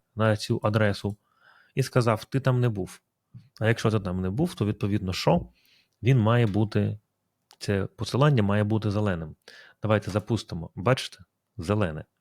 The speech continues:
Так, а що воно так некрасиво? У нас іде одне посилання, одразу інше, а я хочу, щоб воно було на наступному рядку. Що у нас там, ми пам'ятаємо? Перенос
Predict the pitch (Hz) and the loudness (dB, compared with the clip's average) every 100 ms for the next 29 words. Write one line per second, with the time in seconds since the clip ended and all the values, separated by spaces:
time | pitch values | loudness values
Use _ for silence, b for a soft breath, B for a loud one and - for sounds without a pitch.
0 | _ B B B B B - 104 87 - | _ B B B B B -4 -2 -2 -8
1 | - - 175 165 139 127 117 107 - 104 | -14 -2 2 2 2 0 -2 -4 -4 -6
2 | - 82 - - B B B - 107 104 | -6 -8 -10 -12 B B B -2 2 2
3 | - 92 92 92 160 - - 123 117 107 | 0 -2 0 2 2 0 0 2 2 2
4 | 95 92 95 92 104 - 143 127 - 107 | 0 -2 -2 -2 -2 2 2 2 0 0
5 | 120 131 123 120 101 - 95 95 104 98 | 0 0 0 0 -2 -4 -4 -2 -2 0
6 | 101 98 95 92 - 87 92 90 85 - | 0 0 -2 -6 -8 -8 -6 -6 -6 -10
7 | - - _ _ B B B B B B | -16 -20 _ _ B B B B B B
8 | B - 147 117 98 - 87 82 82 - | B 2 4 4 0 -4 -6 -6 -8 -6
9 | 95 - 95 92 - 90 85 80 - _ | -4 -2 -2 -2 -4 -6 -6 -10 -14 _
10 | - 107 113 135 131 - | -4 -2 2 2 2 -4